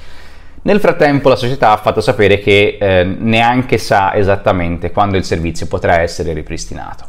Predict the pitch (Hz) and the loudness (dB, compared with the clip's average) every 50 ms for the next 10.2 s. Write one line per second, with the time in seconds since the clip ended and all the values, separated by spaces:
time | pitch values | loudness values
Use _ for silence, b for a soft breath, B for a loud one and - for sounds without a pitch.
0 | - - - b b b b b b b b - 202 208 185 165 156 165 180 160 | -14 -12 -14 b b b b b b b b 2 2 4 4 2 2 2 2 2
1 | 143 - 135 123 131 127 - 131 131 139 131 131 117 113 123 117 - 151 131 - | 4 4 4 4 2 2 2 2 2 2 2 2 2 2 0 0 2 0 0 0
2 | 113 107 107 127 - 135 113 107 104 131 117 104 - - - - 123 117 117 117 | 0 0 0 0 0 0 0 0 0 0 -2 -2 -2 -8 -4 0 4 4 4 4
3 | 113 - 127 127 127 - 104 - 147 135 120 104 104 101 135 123 127 - - 135 | 4 2 0 0 0 0 -2 0 2 2 2 2 2 2 2 0 0 2 0 0
4 | 131 - 107 98 156 156 - - 117 - - 135 123 120 117 120 117 - 107 104 | 2 2 0 0 -2 -4 -2 -2 -2 0 2 4 4 4 4 4 2 2 0 -2
5 | 95 - 110 123 123 - - 101 98 - - 131 120 117 104 95 90 90 - 120 | 0 2 0 0 0 0 -4 -4 -4 -2 -2 0 2 4 4 4 4 2 2 2
6 | 120 117 117 113 110 113 117 110 123 127 127 110 104 104 101 98 101 92 87 90 | 4 4 4 4 2 2 2 2 2 2 2 2 2 2 2 2 2 0 -2 0
7 | 87 87 87 85 90 87 82 80 80 - - 92 87 85 87 - - - 143 - | 0 0 0 2 0 0 0 -2 -4 -8 -6 -6 -4 -4 -4 -6 -4 -4 -2 0
8 | 180 156 - - 127 117 104 - - - 101 95 92 92 87 87 82 80 80 78 | 0 -2 2 2 2 2 2 -2 -4 -2 0 2 2 2 2 2 2 0 -2 -2
9 | 80 92 104 113 117 - 139 - - - - 90 85 85 - - - 95 90 87 | 0 0 0 0 2 2 2 0 0 0 0 0 0 0 -2 -2 -2 -2 0 0
10 | 87 73 87 87 | -2 -2 -4 -6